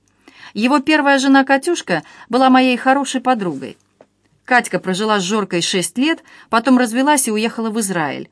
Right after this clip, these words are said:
А её бывший муж остался в России и числился у нас в друзьях.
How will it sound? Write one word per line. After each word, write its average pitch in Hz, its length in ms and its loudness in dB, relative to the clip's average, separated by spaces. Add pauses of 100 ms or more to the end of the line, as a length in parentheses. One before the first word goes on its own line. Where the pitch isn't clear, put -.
(400)
А 185 120 2
её 208 220 4
бывший 247 360 0
муж 320 260 0
остался 240 400 0
в 220 40 -4
России 233 520 0 (200)
и 226 140 -2
числился 190 540 -2
у - 20 -4
нас 208 200 -2
в 185 80 -8
друзьях. 185 580 -4